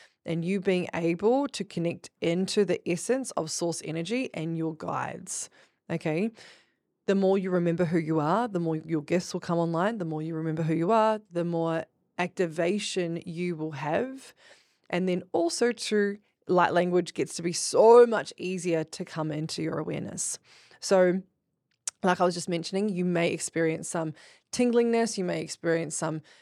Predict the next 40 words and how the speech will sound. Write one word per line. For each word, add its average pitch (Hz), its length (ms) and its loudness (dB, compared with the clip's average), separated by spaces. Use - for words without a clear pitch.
um, 156 240 -4
energy 214 380 2
around 196 300 4
you. 208 100 0
You 180 200 0
may 170 500 2
see - 280 0
some 175 180 -4
colors, 208 640 4
or 196 180 6
you 185 160 -2
may 190 540 2
just 196 200 2
have 185 120 2
a 165 40 0
soul 170 200 2
remembrance. 202 540 2
You 185 60 -4
may 175 320 0
start - 320 -2
crying. 208 540 2
Anything 214 580 2
is, 185 280 -2
and 175 120 0
everything 180 300 0
is 175 100 -2
perfect 170 280 -4
for 170 100 -2
you. 156 200 -2
If 185 120 0
you 202 60 0
start 175 340 4
yawning, 190 460 2
farting, 196 640 4
burping, 190 560 6
this 190 220 -2
also 202 400 4
can 202 280 4
be 202 120 4
you 208 480 4